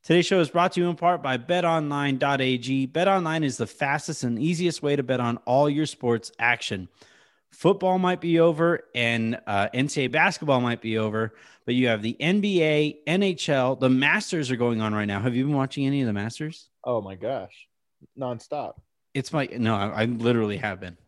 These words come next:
Speaker 1: It's, like, my favorite thing to watch. Uh, BetOnline even covers
Speaker 2: It's my
Speaker 1: award
Speaker 2: favorite,
Speaker 1: shows.
Speaker 2: it's one of my favorite things to bet on, I will say that.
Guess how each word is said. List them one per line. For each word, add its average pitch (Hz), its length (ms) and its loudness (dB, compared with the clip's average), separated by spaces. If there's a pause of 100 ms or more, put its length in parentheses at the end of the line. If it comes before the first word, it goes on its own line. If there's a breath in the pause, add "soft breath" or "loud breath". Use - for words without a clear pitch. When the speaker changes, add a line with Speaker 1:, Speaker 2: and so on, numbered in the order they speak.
Speaker 1:
It's, 107 160 -10
like, 127 160 -4
my 120 120 -6
favorite 117 340 -8
thing 110 140 -6
to 107 80 -8
watch. 113 380 -8 (640 soft breath)
Uh, 110 440 4 (260)
BetOnline 175 480 2
even 147 220 2
covers 135 280 2
Speaker 2:
It's 123 80 0
my 113 100 4
Speaker 1:
award 110 100 -2
Speaker 2:
favorite, 165 300 6
Speaker 1:
shows. 202 380 2
Speaker 2:
it's - 80 -8
one 220 80 -6
of - 40 -6
my - 20 -20
favorite 185 280 -2
things 147 220 -10
to - 60 -8
bet 113 220 -2
on, 104 140 -10
I 107 80 -8
will 113 160 -8
say 107 180 -10
that. 98 260 -14